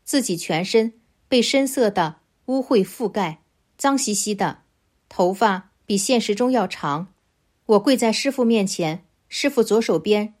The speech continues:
站着全身白衣的共修组负责人，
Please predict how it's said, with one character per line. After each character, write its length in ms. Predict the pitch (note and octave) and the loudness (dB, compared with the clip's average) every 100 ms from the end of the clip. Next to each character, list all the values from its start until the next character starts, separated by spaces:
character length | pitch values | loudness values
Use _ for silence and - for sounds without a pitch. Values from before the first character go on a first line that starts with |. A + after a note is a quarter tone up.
| _ | _
站 180 | C#4+ B3 | 0 0
着 100 | G3+ | 0
全 220 | G3 F3+ | -2 -4
身 200 | G3 A#3 | -2 -2
白 160 | A3 E3 | 0 -2
衣 140 | G#3 | -2
的 260 | A#3 F#3 F#3+ | 0 -2 -2
共 140 | - A#3+ | 0 0
修 180 | B3+ C4+ | 0 -4
组 160 | F3 | -4
负 160 | E3 A3 | -4 -4
责 180 | G3+ G3+ | -2 -2
人， 300 | D3+ D#3+ | -2 -4